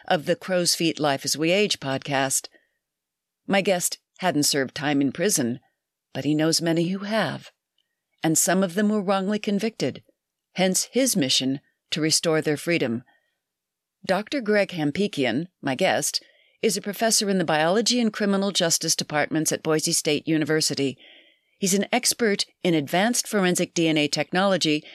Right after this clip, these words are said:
and is a co-founder of the Idaho Innocence Project. He's best known in the media for helping secure the freedom of Amanda Knox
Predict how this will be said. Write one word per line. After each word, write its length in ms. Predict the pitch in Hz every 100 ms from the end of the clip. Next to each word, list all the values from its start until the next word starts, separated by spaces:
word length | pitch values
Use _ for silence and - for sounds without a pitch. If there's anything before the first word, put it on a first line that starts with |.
| - -
and 120 | - 175
is 80 | 139
a 60 |
co-founder 720 | - 247 294 139 131 147 156 -
of 120 | 147
the 140 | 170
Idaho 420 | - 160 165 160 -
Innocence 420 | 190 202 - 127
Project. 540 | - 139 131 143 123 - - - _ _ _ -
He's 180 | 185
best 260 | - 220 -
known 200 | 180 160
in 80 | 156
the 60 | 151
media 420 | 202 269 165 143
for 140 | 165
helping 320 | 160 165 160
secure 360 | 160 160 - 160
the 100 | 147
freedom 320 | - 170 147
of 120 | 147
Amanda 380 | 147 156 151 139
Knox 520 | 135 170 143 - -